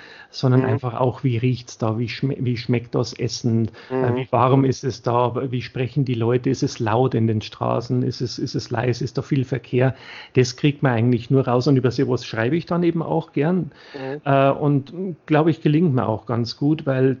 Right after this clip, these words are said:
Speaker 1: manchmal schon auch, äh, Leserinnen und Leser zu mir sagen, „Mensch, äh, genauso ist es da, wie ich das gelesen hab, genauso hab ich das dort auch empfunden.“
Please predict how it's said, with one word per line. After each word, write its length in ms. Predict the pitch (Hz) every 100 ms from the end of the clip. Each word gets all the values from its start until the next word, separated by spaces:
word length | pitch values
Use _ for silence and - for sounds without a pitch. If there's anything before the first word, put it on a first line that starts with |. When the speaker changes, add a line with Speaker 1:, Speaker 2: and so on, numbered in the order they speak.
| -
Speaker 1:
manchmal 720 | 113 127 127 139 - 156 143
schon 320 | 110 135 151
auch, 340 | - 135 123 -
äh, 240 | 127 127
Leserinnen 640 | 120 120 131 147 139 135
und 100 | 123 117
Leser 340 | 127 143 135
zu 100 | -
mir 140 | 139 135
sagen, 180 | 135
„Mensch, 280 | 127 127 -
äh, 120 | 127 127
genauso 520 | 127 117 127 123 143
ist 180 | 123 -
es 160 | -
da, 220 | 113 110
wie 80 | 113
ich 100 | 113
das 200 | - 120
gelesen 400 | - 107 113 139
hab, 120 | 123 123
genauso 300 | 120 117 117
hab 60 | 120
ich 40 |
das 140 | 117 -
dort 240 | 120 -
auch 160 | 110 123
empfunden.“ 580 | 98 - 107 104 107